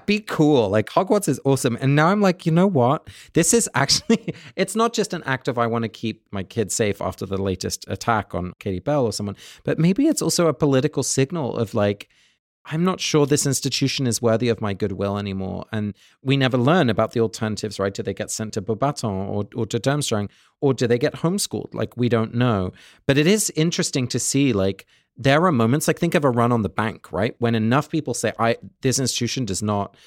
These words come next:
feel safe. I, I, I'm not gonna give it my goodwill anymore. I'm gonna take what's mine out of it." And when it's organized, like a strike, it can be an am-, amazingly powerful tool for change, and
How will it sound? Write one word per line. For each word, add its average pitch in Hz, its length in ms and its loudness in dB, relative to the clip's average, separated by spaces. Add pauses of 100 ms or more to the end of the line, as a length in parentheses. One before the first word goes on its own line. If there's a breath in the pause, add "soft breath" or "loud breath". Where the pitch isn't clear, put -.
(220 soft breath)
feel 120 180 0
safe. 127 320 2
I, 98 200 2
I, 104 200 -2
I'm 101 140 -2
not 104 140 -2
gonna 98 160 -2
give 101 180 0
it 101 140 -4
my 95 100 -2
goodwill 101 340 2
anymore. 101 300 2
I'm 90 80 -6
gonna 92 180 -4
take - 380 -4
what's 98 300 -2
mine 104 360 0
out 95 220 0
of 92 100 -2
it." - 180 -12 (360 soft breath)
And 131 160 2
when 131 100 4
it's 120 140 0
organized, 143 640 4
like 110 160 0
a 95 60 -2
strike, - 600 0 (160)
it 139 80 0
can 156 140 2
be 143 160 4
an 127 100 0
am-, 113 220 -2
amazingly 120 720 2
powerful 113 480 -2
tool 107 240 -6
for - 120 -10
change, 104 560 -4 (360 soft breath)
and 101 440 -2